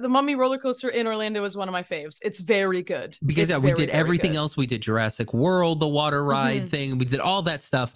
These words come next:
Speaker 2: And we, we, we went at, like, whatever their version of rope drop is, like, open.
Speaker 1: Yes.
Speaker 2: Um, and then we were done by, like, six, and we had ridden everything.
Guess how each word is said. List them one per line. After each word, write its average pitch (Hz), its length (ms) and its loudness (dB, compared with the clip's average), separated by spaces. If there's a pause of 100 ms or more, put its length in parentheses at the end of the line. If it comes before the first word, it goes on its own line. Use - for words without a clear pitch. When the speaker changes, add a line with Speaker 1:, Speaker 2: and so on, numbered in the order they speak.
(360)
Speaker 2:
And 131 500 0 (800)
we, 160 260 6 (100)
we, 143 360 4
we 143 360 4 (480)
went 160 280 2
at, 147 180 2
like, 139 140 2
whatever 131 360 2
their 127 160 2
version 117 300 0
of 104 140 -2
rope 107 240 0
drop 120 280 0
is, 123 220 0
like, 107 180 -2
open. 117 400 2 (400)
Speaker 1:
Yes. 214 240 4
Speaker 2:
Um, 110 260 2 (280)
and 139 260 4
then 139 520 4
we 143 200 4
were 180 160 4
done 151 240 0
by, 147 140 2
like, 120 260 -4
six, - 300 -4
and 131 80 4
we 156 80 6
had 165 100 4
ridden 135 540 4
everything. 127 680 0